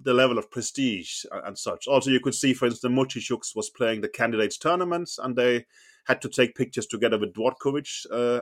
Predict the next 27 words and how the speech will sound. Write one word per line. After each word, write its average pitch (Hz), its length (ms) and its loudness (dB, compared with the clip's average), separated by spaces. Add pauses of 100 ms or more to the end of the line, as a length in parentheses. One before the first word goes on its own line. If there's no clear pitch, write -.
(100)
a-, - 140 -8
and 127 100 -4
such. - 380 -2 (300)
So 165 320 0 (200)
it 170 120 -2
could 196 220 4
be 175 140 4
an 151 100 6
individual 143 600 2
evaluation, 117 720 2
but 120 260 0
I 127 80 2
think, 165 300 -4 (1300)
well, 151 340 0
the 135 100 2
Ukrainians 143 520 4
has 123 300 -2 (300)
loosened, 135 600 2
uh, 107 400 0 (160)
their 113 180 2
stance 135 400 0
a 113 60 -2
little 147 240 0
bit 147 160 -2
on 135 120 -4
this 139 200 -4
subject. - 580 -4